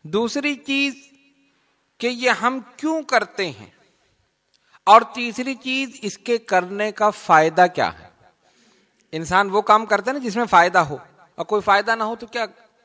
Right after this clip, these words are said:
کرنے کی ضرورت نہیں، لیکن ہم کر رہے ہیں۔ مسلمان اپنی محنت سے کمائے ہوا پیسہ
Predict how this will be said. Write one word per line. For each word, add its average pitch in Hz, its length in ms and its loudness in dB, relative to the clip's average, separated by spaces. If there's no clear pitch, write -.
کرنے 226 280 4
کی 254 100 -8
ضرورت 240 400 -2
نہیں، 254 180 -10
لیکن 185 240 2
ہم 214 220 0
کر 254 180 0
رہے 240 260 -2
ہیں۔ 185 180 -8
مسلمان 220 760 2
اپنی 233 380 -2
محنت 208 640 -4
سے 226 140 -4
کمائے 277 520 2
ہوا 233 280 6
پیسہ 175 440 2